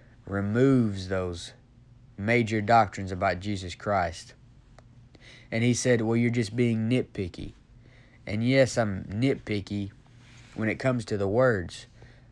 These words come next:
because the Bible says, "Man shall not live by bread alone, but by every word that proceeded out of the mouth of God."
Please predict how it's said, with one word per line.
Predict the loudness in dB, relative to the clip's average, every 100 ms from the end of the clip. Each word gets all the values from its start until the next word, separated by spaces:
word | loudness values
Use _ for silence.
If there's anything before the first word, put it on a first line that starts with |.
| -10
because | 0 0 0
the | 0
Bible | 4 4 2
says, | -2 -2 -2 -2
"Man | -4 -2 -2
shall | -4 -4 -2
not | 0 0
live | -2 0
by | 0 0
bread | 0 0
alone, | 0 0 0 -2 -6 -10 -16 -20 -20 -20 -20 -20
but | -4 0 0
by | 0 -2 2
every | 2 4 0
word | -2 -2 -2 -4 -8 -16 -20 -20 -16 -2
that | -2
proceeded | 0 -4 -2 0
out | 4 6 4
of | 0
the | -6
mouth | -4 -4 -6
of | -10 -4
God." | -2 0 -4